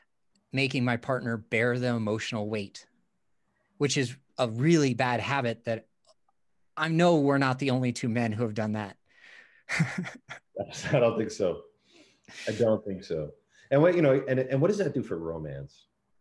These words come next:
Speaker 2: Right?
Speaker 1: It dissolves it, like, it, it
Speaker 2: Oh.
Speaker 1: diminishes it. There's no
Speaker 2: It
Speaker 1: polarity anymore.
Speaker 2: Exactly. And then you talk about divine masculine and divine feminine, and then all of a sudden there's adjustments that happen unconsciously within the relationship.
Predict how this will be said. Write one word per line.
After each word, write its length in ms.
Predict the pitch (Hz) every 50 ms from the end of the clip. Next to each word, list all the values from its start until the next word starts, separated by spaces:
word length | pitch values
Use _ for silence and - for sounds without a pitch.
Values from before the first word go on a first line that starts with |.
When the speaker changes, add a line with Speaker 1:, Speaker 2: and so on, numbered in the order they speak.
| _ _ _ _ _ _ _
Speaker 2:
Right? 200 | 87 82 80 80
Speaker 1:
It 120 | 160 151 123
dissolves 460 | 143 135 110 123 135 214 269 196 123
it, 120 | 120 113 107
like, 240 | 117 120 113 - 127
it, 260 | 120 117 113 117 - -
it 120 | 120 120 117
Speaker 2:
Oh. 60 | 131
Speaker 1:
diminishes 500 | 120 123 143 208 262 208 - - 107 101
it. 160 | 104 101 104 - _ _ _ -
There's 160 | 131 127 139
no 80 | 160
Speaker 2:
It 60 | 160 -
Speaker 1:
polarity 520 | - 175 151 143 160 190 196 165 147 127
anymore. 420 | 117 110 104 104 104 101 101 110 - _ _ _ _ _ _ _
Speaker 2:
Exactly. 760 | 104 85 - 87 101 104 95 92 87 - - 82 73 69 65 - _ _ _ _ _ -
And 140 | 110 110 110
then 100 | 110 110
you 60 | 110
talk 180 | 107 120 107 98
about 180 | 101 101 101
divine 340 | 104 98 95 98 95 95 92
masculine 420 | 95 95 95 95 - - 101 95
and 80 | 92 87
divine 280 | 90 92 92 95 92 90
feminine, 400 | - - 143 143 139 117 101 101
and 100 | 98 104
then 120 | 107 107
all 120 | 110 110
of 80 | 104 101
a 40 | 95
sudden 520 | - - 147 147 156 135 110 104 104 101
there's 220 | 98 101 98 95 95
adjustments 560 | 90 90 113 117 117 - - 107 92 - -
that 160 | - 87 82
happen 420 | 90 87 85 - - 82 78 78 73 90
unconsciously 680 | 90 - _ 98 90 92 - 92 90 - 90 87 80
within 240 | 80 78 - 87 82
the 60 | 80
relationship. 720 | 80 80 82 85 87 - - 82 - - 80 78 76 -